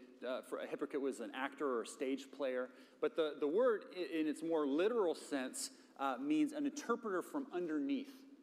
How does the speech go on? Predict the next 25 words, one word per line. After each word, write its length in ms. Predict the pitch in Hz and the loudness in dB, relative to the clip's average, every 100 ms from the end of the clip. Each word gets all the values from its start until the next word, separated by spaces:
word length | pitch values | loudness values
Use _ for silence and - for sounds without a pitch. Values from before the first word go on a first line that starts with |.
| - - _ - | -20 -20 _ -12
The 80 | - | -4
Greek 200 | 165 165 | 0 2
word 160 | 160 143 | 2 2
means 160 | 135 | 0
an 60 | 139 | -2
interpreter 460 | 131 - 202 170 139 | -8 -2 -2 -2 -6
from 120 | 143 | -4
underneath. 420 | 135 117 117 139 | -4 -4 -4 -4
And 100 | 123 | -6
if 120 | 107 | -6
you 120 | 120 113 - - - | -8 -10 -12 -20 -6
remember 420 | 123 135 160 165 | -2 0 0 0
or 60 | 131 | 0
you 120 | 120 | 0
had 140 | 127 131 | -4 -4
this 180 | 123 | -6
lesson 420 | 123 123 - 123 117 123 | -4 -4 -4 -6 -6 -4
back 160 | 120 117 | -6 -6
in 80 | |
the 60 | 107 | -8
day, 180 | 104 117 | -6 -4
you 140 | 123 | 0
know 240 | 139 147 147 | 2 2 2
that 160 | 131 | -2
these 240 | 123 113 | -6 -8